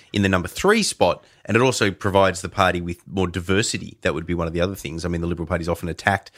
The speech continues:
for not having enough diversity, not just on gender. This would become a way to counter that. For example, there's, there's people, uh, of different ethnicity, uh, in the upper house at state level for a lot of coalition parties,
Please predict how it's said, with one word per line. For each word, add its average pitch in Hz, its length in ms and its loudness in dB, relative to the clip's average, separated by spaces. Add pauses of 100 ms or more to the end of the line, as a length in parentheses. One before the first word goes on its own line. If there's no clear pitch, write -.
(220)
for - 100 -4
not 90 140 4
having 87 180 -2
enough 90 320 0
diversity, 87 420 -2
not 90 220 0
just - 260 0
on 87 160 -2
gender. 95 380 0 (240)
This 92 160 0
would 95 120 0
become 85 380 0
a 85 100 -4
way 85 160 2
to 82 60 -8
counter 107 300 2
that. 80 240 -4
For - 80 -2
example, 104 380 2
there's, 85 280 -2 (260)
there's 90 160 -2
people, 95 520 4
uh, 85 240 2
of 82 120 -6
different 87 280 -6
ethnicity, 85 580 -4 (360)
uh, 85 160 -2
in 90 200 0
the 80 180 -4
upper 90 180 -2
house 85 300 -2
at - 100 -10
state - 380 0
level 85 320 -4
for - 220 -4
a 87 60 2
lot 85 160 -2
of 85 100 -12
coalition 80 600 -4 (300)
parties, 82 580 2